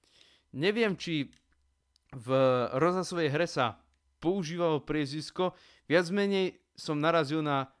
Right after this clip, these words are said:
meno Bilbo Hobbit. Ale, mm, myslím si o tom svoje. Čiže sú také tie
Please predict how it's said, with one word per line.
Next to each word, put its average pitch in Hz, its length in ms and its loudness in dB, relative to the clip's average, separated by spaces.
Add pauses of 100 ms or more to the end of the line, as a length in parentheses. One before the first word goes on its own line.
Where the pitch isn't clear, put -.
(100)
meno 135 260 0
Bilbo 147 520 2
Hobbit. 123 600 -4 (460)
Ale, 160 400 6
mm, 156 320 -2
myslím 160 480 0
si - 80 -2
o 143 160 2
tom 143 160 0
svoje. 143 240 -2
Čiže 160 220 0 (180)
sú - 320 0
také 160 400 4
tie 143 320 0